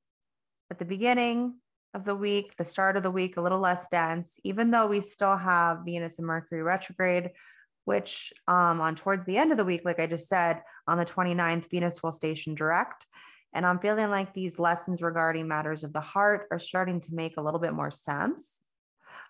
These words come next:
Um, the, I, I've realized for myself, and I'm curious if other people are starting to feel,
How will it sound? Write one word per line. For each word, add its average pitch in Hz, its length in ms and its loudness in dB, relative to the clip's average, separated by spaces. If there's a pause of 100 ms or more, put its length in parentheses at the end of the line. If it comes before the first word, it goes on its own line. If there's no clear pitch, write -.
Um, 151 480 2 (440)
the, 151 300 0
I, 160 320 2
I've 156 140 -4
realized 156 380 0
for 156 100 -2
myself, 151 460 -2
and 156 100 -6
I'm 147 60 -8
curious 147 480 -4
if 139 100 -8
other 139 220 -2
people 151 260 -6
are 147 100 -2
starting - 300 -8
to 147 60 -10
feel, 139 500 -4